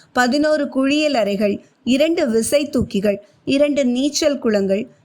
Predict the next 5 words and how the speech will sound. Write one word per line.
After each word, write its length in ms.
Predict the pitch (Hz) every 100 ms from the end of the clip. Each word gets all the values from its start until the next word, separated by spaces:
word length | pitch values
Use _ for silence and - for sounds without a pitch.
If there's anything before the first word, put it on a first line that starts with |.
| - 254
ஏழு 300 | 277 311 339 320
கார் 360 | 277 262 302
நிறுத்தும் 440 | 302 277 233 240 214
இடங்கள் 460 | 208 226 262 233 226 - - -
ஆகிய 360 | 269 294 285